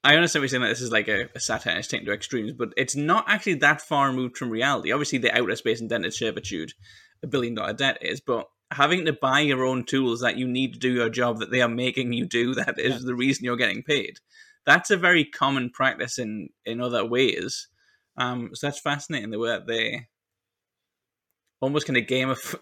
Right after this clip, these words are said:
Speaker 1: gamifying the outrage we should all feel that this is a real thing. <laughs>
Speaker 2: Exactly. Yeah.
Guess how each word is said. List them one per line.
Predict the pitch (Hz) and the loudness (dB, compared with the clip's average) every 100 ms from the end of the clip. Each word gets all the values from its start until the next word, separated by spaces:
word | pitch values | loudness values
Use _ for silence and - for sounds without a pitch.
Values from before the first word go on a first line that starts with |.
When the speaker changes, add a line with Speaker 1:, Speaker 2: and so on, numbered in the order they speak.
| - | -4
Speaker 1:
gamifying | 131 143 143 139 131 123 107 123 | 0 0 0 0 0 -2 -6 -4
the | 135 | -2
outrage | - 143 123 110 | 0 0 0 -2
we | 123 | -2
should | 127 135 | -2 2
all | 131 120 | 2 2
feel | - 147 139 123 | 0 2 4 4
that | - | 0
this | 117 | -4
is | 131 | -4
a | 113 | -4
real | 117 113 | -2 -2
thing. | - 131 - | -2 -6 -8
<laughs> | - - - | -18 -14 -12
Speaker 2:
Exactly. | 123 - 113 104 95 - 127 147 _ _ | -12 -10 -10 -12 -16 -20 -20 -20 _ _
Yeah. | 107 85 | -18 -18